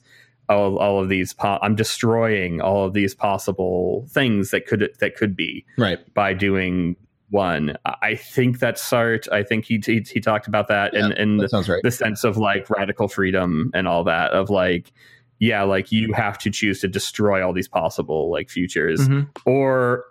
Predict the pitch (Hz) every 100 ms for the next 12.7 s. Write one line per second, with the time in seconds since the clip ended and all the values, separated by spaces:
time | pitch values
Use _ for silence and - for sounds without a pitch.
0 | - 107 107 107 123 123 120 110 - 113
1 | 98 90 50 65 - 120 - 127 190 180
2 | 165 135 135 123 107 127 117 117 123 110
3 | - 101 95 92 92 - 135 139 120 95
4 | 95 127 117 147 143 123 98 80 117 127
5 | 120 117 - 123 139 - 143 120 120 123
6 | 107 104 117 98 95 - 85 78 92 85
7 | 78 78 71 - - - - _ - -
8 | 139 135 131 113 110 101 85 107 101 98
9 | 95 101 _ _ _ _ - 110 147 -
10 | - 143 147 147 123 156 147 143 127 120
11 | 113 107 117 113 110 104 101 98 98 98
12 | 104 92 - 98 92 95